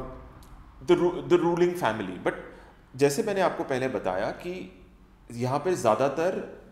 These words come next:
जो भील समाज के गांव हुआ करते थे और उनका जो मुखिया हुआ करता था, वो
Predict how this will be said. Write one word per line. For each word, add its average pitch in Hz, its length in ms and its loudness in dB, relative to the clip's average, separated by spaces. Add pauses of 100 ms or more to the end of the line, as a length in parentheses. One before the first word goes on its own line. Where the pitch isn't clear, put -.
(240)
जो 143 200 -4
भील 151 440 -4
समाज 117 380 -2
के 139 120 -6
गांव 107 300 0
हुआ 101 240 -2
करते 92 360 -6
थे 175 200 -6
और 196 560 0 (260)
उनका 170 320 4
जो 180 440 4 (260)
मुखिया 143 840 0
हुआ 120 160 -2
करता 110 380 -2
था, 151 140 -4
वो 226 500 2